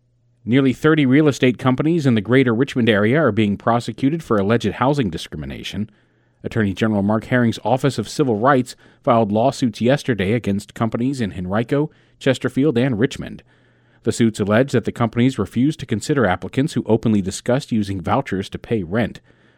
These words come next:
The Virginia Fair Housing Law makes it illegal to discriminate against renters who use housing assistance. In a statement, Herring said every Virginian has the, quote, "right to a safe, comfortable home,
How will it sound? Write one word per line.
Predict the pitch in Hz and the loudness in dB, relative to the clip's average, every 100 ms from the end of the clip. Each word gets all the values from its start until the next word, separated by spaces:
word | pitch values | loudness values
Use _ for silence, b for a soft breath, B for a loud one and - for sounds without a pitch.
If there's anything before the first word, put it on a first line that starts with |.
| b | b
The | - | -4
Virginia | 101 107 98 95 | -2 0 -2 -2
Fair | 117 98 | -2 -2
Housing | - 120 120 95 | 0 0 0 0
Law | 92 98 | 0 -2
makes | 127 104 - | -2 -4 -4
it | 90 | -4
illegal | 85 110 131 98 | 0 0 0 -2
to | 87 | -6
discriminate | 87 - 156 127 90 | -10 0 2 2 -2
against | 80 85 - | -4 -8 -6
renters | 90 104 123 | -8 -6 -6
who | 101 | -6
use | 87 107 143 | -2 -2 -2
housing | 98 78 76 67 | -2 -4 -8 -14
assistance. | - - - - - - b b b b b | -14 -16 -14 -12 -12 -16 b b b b b
In | 107 | -2
a | 92 | -2
statement, | - 120 123 101 120 b b - | 0 0 0 -2 -6 b b -2
Herring | 101 98 | 0 0
said | 101 110 98 | 0 -2 0
every | 107 113 | 0 0
Virginian | 98 104 113 131 104 | 0 -2 0 0 0
has | 113 104 | -4 -4
the, | 98 | -8
quote, | - 131 - b b - | 0 0 0 b b 0
"right | 117 139 | 2 2
to | - 123 | -2 -2
a | 98 | -2
safe, | - 135 160 - | 0 0 0 -6
comfortable | - 139 - 123 113 | -6 -6 -4 0 2
home, | 113 151 107 | 4 4 2